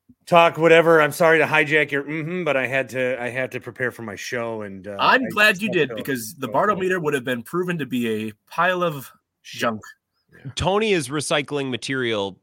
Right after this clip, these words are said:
Speaker 3: between his show, my show, and your show, by the way. He hit me with, uh, which one of the, the worst draft capital teams is in best position to make the playoffs. I
Speaker 1: Didn't
Speaker 3: said
Speaker 1: you
Speaker 3: the
Speaker 1: already said
Speaker 3: Bears.
Speaker 1: the other day?
Speaker 3: I said the Bears. What did he say? "I'm a
Speaker 1: He
Speaker 3: pretty
Speaker 1: goes,
Speaker 3: good caller."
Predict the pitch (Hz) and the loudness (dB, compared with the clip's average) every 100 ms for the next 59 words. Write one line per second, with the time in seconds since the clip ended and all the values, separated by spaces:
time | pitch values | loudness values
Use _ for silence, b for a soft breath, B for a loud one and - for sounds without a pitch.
0 | - 117 - 135 107 104 107 - 120 95 | -12 -10 -8 -6 -6 -6 -8 -8 -4 -4
1 | - 117 104 92 113 95 90 87 85 - | -4 -6 -6 -6 -8 -6 -8 -8 -10 -10
2 | 80 80 80 78 80 80 113 113 120 127 | -12 -12 -14 -14 -14 -12 -10 -8 -6 -6
3 | 110 104 113 95 101 131 - 135 120 104 | -6 -6 -6 -6 -4 -6 -4 -4 -4 -4
4 | 113 98 90 - _ _ _ _ - 113 | -2 -2 -4 -10 _ _ _ _ -8 -4
5 | 101 120 110 - 117 110 - 123 113 123 | -2 0 -2 -4 -2 -2 -2 -4 -2 -4
6 | 117 113 123 113 113 104 - - - - | -6 -6 -6 -6 -8 -12 -16 -20 -20 -18
7 | - 104 90 85 - - 104 101 104 - | -12 -10 -10 -14 -18 -14 -8 -4 -4 -4
8 | 98 101 - 95 87 - 101 95 95 - | -8 -8 -8 -8 -8 -8 -2 0 0 0
9 | - 123 214 214 214 208 165 190 175 165 | 0 0 2 4 6 4 2 0 0 -2
10 | 147 120 120 135 _ _ _ - 120 95 | -2 -6 -8 -10 _ _ _ -8 -6 -6
11 | 82 78 78 - 143 135 110 107 85 - | -8 -14 -14 -4 -2 -2 -4 -6 -6 -2
12 | 135 143 165 156 135 110 120 110 120 131 | -2 0 0 0 0 -2 0 2 0 -4